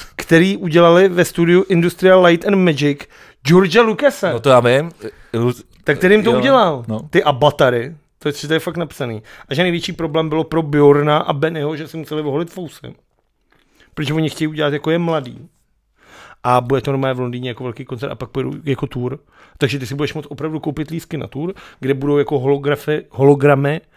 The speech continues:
Speaker 1: hologramická show, holografická show těchto abatarů. Takže to bude jako živý koncert mladý Abby.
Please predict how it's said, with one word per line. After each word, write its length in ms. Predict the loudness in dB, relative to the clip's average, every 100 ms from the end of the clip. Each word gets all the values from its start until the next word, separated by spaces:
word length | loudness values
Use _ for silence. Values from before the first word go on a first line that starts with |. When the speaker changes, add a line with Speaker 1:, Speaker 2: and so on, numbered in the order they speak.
| _ -2
Speaker 1:
hologramická 720 | 0 0 -2 -4 -8 -10 -10 -8
show, 120 | -2
holografická 640 | -2 0 -4 -6 -8 -6
show 280 | -6 -8 -10
těchto 280 | -8 -6 -6
abatarů. 540 | -4 -4 -4 -8 -10 -16 -20 -8
Takže 160 | -6 -4
to 60 | -2
bude 140 | -2
jako 200 | -4 -6
živý 180 | -8 -8
koncert 480 | -8 -8 -10 -10 -8
mladý 380 | -4 -4 -6
Abby. 200 | -10 -12